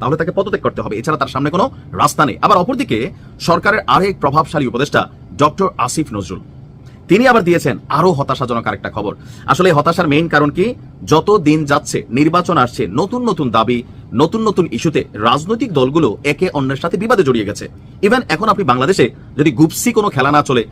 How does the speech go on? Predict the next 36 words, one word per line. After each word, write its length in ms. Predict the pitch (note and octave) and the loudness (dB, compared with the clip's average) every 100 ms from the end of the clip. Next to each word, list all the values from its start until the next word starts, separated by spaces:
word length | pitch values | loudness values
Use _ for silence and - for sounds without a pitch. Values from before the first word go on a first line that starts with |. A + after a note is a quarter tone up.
| - - | -12 -2
তাহলে 180 | G#3 A3+ G3+ | 0 2 0
আপনি 100 | G3+ - | -2 0
কোনো 140 | G3 A#3 | 2 4
দলের 180 | F#3+ F#3 | 2 2
সাথে 140 | F3+ F#3+ | -2 0
কোনো 100 | D3+ D#3 | 0 2
দলের 160 | D#3 | 0
কিন্তু 140 | F#3+ A3 | 0 -2
মিল 100 | B3 C#3+ | 0 -2
নাই। 80 | - - - - | -4 -12 -10 -2
গুপসি 220 | D3+ G#3+ G#3 | -2 0 2
খেলা 140 | G3 | 2
এই 60 | F3+ | 2
কারণে 160 | F3 E3+ | 0 2
বললাম 200 | D#3+ G3 A3+ - - - | 4 2 0 -14 -14 -4
যে 80 | E3 F#3 | 0 4
কে 80 | F#3+ | 4
কার 100 | G3 D#3 | 2 0
গুপসি 220 | D3+ G#3 F3 | -2 0 2
পার্টি, 220 | C#3 A#2+ - | 0 -2 -4
এটা 100 | D#3+ F3+ | -4 -2
আসলে 140 | D#3 | -2
এই 60 | D3 | -2
মুহূর্তে 180 | D3 C#3+ | -2 -4
বুঝতে 140 | B2+ D3+ | -4 -4
একটু 120 | C#3 B2 | -4 -4
কষ্টকর 300 | A#2 C3+ C#3+ | -4 -2 -2
হচ্ছে। 160 | C#3+ B3 - - - | -2 -4 -8 -6 0
আমরা 120 | G#3 G#3+ | 2 2
যতদূর 240 | F3 F3+ D3 | 0 0 0
বক্তব্য 240 | C#3+ D#3 D3+ | 0 -2 -2
শুনছি, 220 | E3 C#3+ B2+ - - - | 0 -2 -2 -10 -6 -2
নাসির 200 | C3+ E3+ | 2 2
পার্টির 260 | E3 D#3+ C#3+ | 2 0 0
বক্তব্য 200 | D#3 | 0
তো 40 | D3 | -2